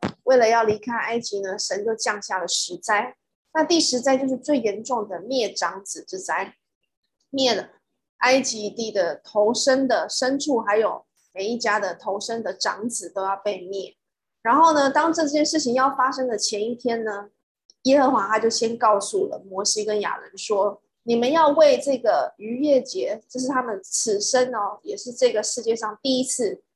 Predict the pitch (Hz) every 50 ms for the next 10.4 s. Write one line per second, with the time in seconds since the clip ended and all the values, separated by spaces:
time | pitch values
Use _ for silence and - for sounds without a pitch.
0 | _ _ _ - - - - 233 240 269 277 262 240 208 190 185 185 226 220 196
1 | - - 165 - - _ - 190 147 - - _ _ _ _ _ _ _ _ _
2 | _ _ _ 214 220 185 233 262 269 262 262 240 226 - - _ _ _ _ _
3 | _ _ _ _ _ _ _ _ _ _ _ _ _ _ _ _ _ _ _ _
4 | _ - 247 240 254 285 285 339 330 311 311 302 285 262 247 240 247 262 - _
5 | _ _ _ _ _ _ _ _ _ _ _ _ _ _ _ _ _ - - _
6 | _ _ _ _ _ _ _ _ _ - 294 269 269 262 254 254 247 - - 262
7 | 240 208 214 208 185 196 - - - - - - 170 175 156 156 202 - 254 233
8 | 254 254 254 226 220 - 285 269 262 - 262 262 254 240 233 233 254 233 226 208
9 | 208 - - 226 214 220 240 240 - 277 254 247 240 247 226 214 208 233 233 -
10 | 254 233 226 175 180 - - 175